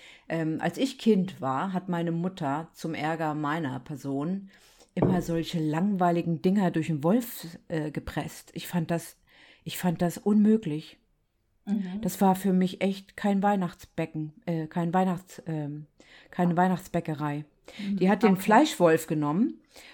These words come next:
Speaker 1: und hat
Speaker 2: Echt?
Speaker 1: so ein, ja, so einen Mürbeteig gemacht und hat dann immer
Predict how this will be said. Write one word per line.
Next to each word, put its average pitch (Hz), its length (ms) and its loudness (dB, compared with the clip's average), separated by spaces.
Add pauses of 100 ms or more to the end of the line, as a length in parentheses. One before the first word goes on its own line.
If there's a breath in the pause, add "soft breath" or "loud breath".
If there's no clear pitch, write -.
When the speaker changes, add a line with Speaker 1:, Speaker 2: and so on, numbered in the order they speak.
Speaker 1:
und 190 200 2
hat 208 140 4
Speaker 2:
Echt? - 100 -2
Speaker 1:
so 196 220 6
ein, 185 360 2 (140)
ja, 185 360 4
so 214 120 -2
einen 185 160 8
Mürbeteig 190 640 6
gemacht 156 420 -4
und 160 140 -2
hat 180 160 0
dann 175 140 2
immer 175 420 0